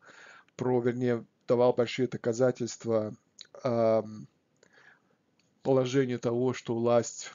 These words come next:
происходит от Бога, от Адама. Мы этого касаться сильно не будем, потому что это как бы в течение веков потеряло свою актуальность.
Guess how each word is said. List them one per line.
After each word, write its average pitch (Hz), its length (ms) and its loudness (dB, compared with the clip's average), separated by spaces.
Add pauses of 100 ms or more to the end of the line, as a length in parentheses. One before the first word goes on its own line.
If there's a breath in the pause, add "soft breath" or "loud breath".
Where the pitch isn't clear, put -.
происходит 117 680 -4
от 110 180 -4
Бога, 143 540 4
от 117 160 -2
Адама. 131 840 2 (1120 soft breath)
Мы 131 280 -8
этого 135 280 -2
касаться 127 560 2
сильно 113 320 -4
не 117 160 -6
будем, 127 440 -4
потому 123 340 -12
что - 220 -6
это 107 260 -2
как 107 220 -8
бы 107 260 0
в - 40 -18
течение 110 560 -6
веков 113 360 -6
потеряло 143 500 0
свою 127 360 0
актуальность. 117 680 -2